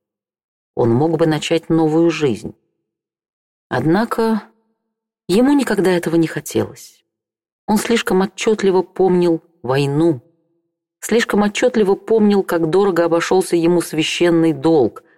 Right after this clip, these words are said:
Дару пришлось силком возвращать к своему народу, и этого он не рассказывал даже Наре. И вот он снова здесь, со своим оружием и высокой целью.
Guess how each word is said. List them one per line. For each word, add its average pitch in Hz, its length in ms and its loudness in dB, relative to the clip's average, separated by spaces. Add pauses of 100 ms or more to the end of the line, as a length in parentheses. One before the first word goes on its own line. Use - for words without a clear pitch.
(380)
Дару 123 320 0
пришлось 139 540 -2
силком 185 600 0
возвращать 110 600 -2
к - 60 -12
своему 131 360 0
народу, 143 520 0 (340)
и 123 200 0
этого 127 300 0
он 127 380 2 (300)
не 127 180 -4
рассказывал 113 640 -2
даже 113 300 -2
Наре. 117 420 -4 (1040)
И 107 120 0
вот 110 280 2
он 196 100 2
снова 117 400 0
здесь, - 520 -10 (460)
со - 140 -4
своим 110 400 0
оружием 160 680 0 (320)
и 110 100 0
высокой 107 540 -4
целью. - 560 -6